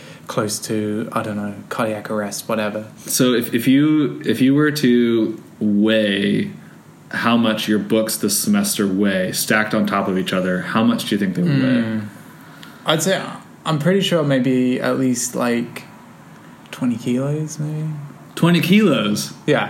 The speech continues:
Speaker 1: hundred percent.
Speaker 2: Twenty
Speaker 1: Um,
Speaker 2: kilos?
Speaker 1: we'd do a weigh-in, and then we'll get back to them next
Speaker 2: <laughs> Okay,
Speaker 1: week.
Speaker 2: all right.
Speaker 1: Like, I'm looking over
Speaker 2: <laughs>
Speaker 1: at, at my microbiology book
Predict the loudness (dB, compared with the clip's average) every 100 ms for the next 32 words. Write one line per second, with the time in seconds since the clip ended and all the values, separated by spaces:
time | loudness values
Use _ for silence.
0 | -2 0 2 0 -2 0 0 0 -4 4
1 | 4 6 4 4 6 4 2 4 4 4
2 | 2 2 2 2 0 0 2 2 2 2
3 | 2 2 0 0 0 0 0 2 2 2
4 | -2 -2 0 0 0 2 2 4 2 4
5 | 2 4 2 2 0 -2 0 2 2 2
6 | 0 2 2 2 2 2 0 0 0 2
7 | 0 -2 -10